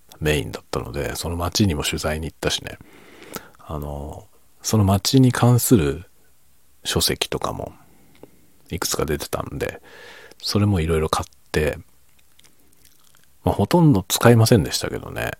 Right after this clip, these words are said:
一応全部一通り目を通して、いろいろな知識をね、入れてから書きはしましたけど、多分具体的に資料を参照した部分はほとんどないですね。あのね、暗室作業を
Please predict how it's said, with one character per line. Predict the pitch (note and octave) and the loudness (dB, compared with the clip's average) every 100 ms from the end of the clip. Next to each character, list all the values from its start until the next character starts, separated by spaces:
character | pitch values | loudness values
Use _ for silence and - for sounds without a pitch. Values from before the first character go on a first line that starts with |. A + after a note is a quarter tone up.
| _ | _
一 | - - - | -16 -4 2
応 | B2 | 4
全 | A#2+ F#2 | 4 2
部 | D#2+ | 0
一 | - D#2+ | -4 -4
通 | D#2+ | -2
り | D2+ | -2
目 | D2+ | -2
を | C2+ | -4
通 | - - | -6 -6
し | - | -6
て、 | - - - - _ _ - _ _ _ _ _ _ _ _ _ _ - | -6 -8 -10 -20 _ _ -20 _ _ _ _ _ _ _ _ _ _ -4
い | D#2+ | -2
ろ | D2 | -2
い | |
ろ | C#2 | -4
な | C2 | -4
知 | - - | -4 -4
識 | - - | -4 -6
を | - | -8
ね、 | - - - - | -8 -8 -12 -12
入 | E2 | -4
れ | E2 | -4
て | - E2+ | -2 -2
か | - | 0
ら | A2+ - - _ _ _ _ _ _ _ _ - | -2 -4 -10 _ _ _ _ _ _ _ _ -8
書 | F2 | -6
き | - | -4
は | D2+ | -4
し | - | -4
ま | D#2+ | -4
し | - | -4
た | D2 | -4
け | - | -4
ど、 | D2 - | -6 -6
多 | - | -4
分 | F#2 D#2 F2 | -4 -4 -6
具 | G2 | -2
体 | B2+ C#3 | 2 4
的 | C3+ - | 4 4
に | B2 | 4
資 | - B2+ | 6 6
料 | G#2 D2+ | 6 2
を | |
参 | - E2+ F2+ | -2 0 0
照 | - F2 E2+ | 2 2 0
し | - | 0
た | F2 | 2
部 | F2+ | 2
分 | D#2 | 0
は | E2+ | -2
ほ | - | -4
と | - E2+ | -2 -2
ん | |
ど | D2+ | -2
な | C#2 C#3+ | -4 -6
い | |
で | C2+ | -6
す | - - | -6 -6
ね。 | A2+ - - _ - - - - - - _ _ _ _ _ - - _ _ _ _ _ - - - - _ - - - | -10 -12 -18 _ -20 -20 -20 -20 -20 -20 _ _ _ _ _ -20 -20 _ _ _ _ _ -20 -20 -20 -20 _ -20 -16 -6
あ | F2 | -2
の | E2 | 0
ね、 | |
暗 | - F#2+ C#3 | 2 6 6
室 | - - | 6 2
作 | - C#3+ | 4 6
業 | F#2 C#2+ | 6 2
を | - - - E2 D#2+ - | -2 -6 -2 0 0 -4